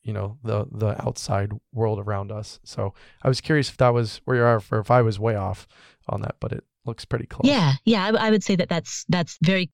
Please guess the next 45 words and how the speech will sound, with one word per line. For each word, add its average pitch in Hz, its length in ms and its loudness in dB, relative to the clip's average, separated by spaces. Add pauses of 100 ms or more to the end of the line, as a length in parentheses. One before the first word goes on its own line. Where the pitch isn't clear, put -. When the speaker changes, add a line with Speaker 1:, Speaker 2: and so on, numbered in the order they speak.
Speaker 2:
close - 400 4
to, 147 240 4 (240)
to 160 180 6
what 151 160 2
I 143 140 2
was 139 160 6
also 135 500 4 (140)
alluding 139 380 8
to, 143 340 6 (420)
because 285 240 2
there 277 140 4
are 302 120 4
people 160 520 4 (560)
who 240 140 10
believe, 190 680 6 (120)
you 175 100 2
know, - 80 2
neither 160 340 8
a 170 60 8
borrower 175 400 6
nor 175 160 10
a 175 60 2
lender 190 280 6
be. 214 360 2 (360)
And 196 200 4
if - 160 0
that 196 260 0
is 208 380 4 (460)
core 254 360 6
to - 140 0
your 165 100 6
set 170 200 0
of 151 120 -2
beliefs, 180 420 4
and 170 120 8
yet 165 160 4
you 160 100 8
have 190 220 4
these 156 180 4
student 151 320 6
loans, 147 520 6 (420)
then 165 320 8
that 180 200 0
would 185 280 8
be 147 400 6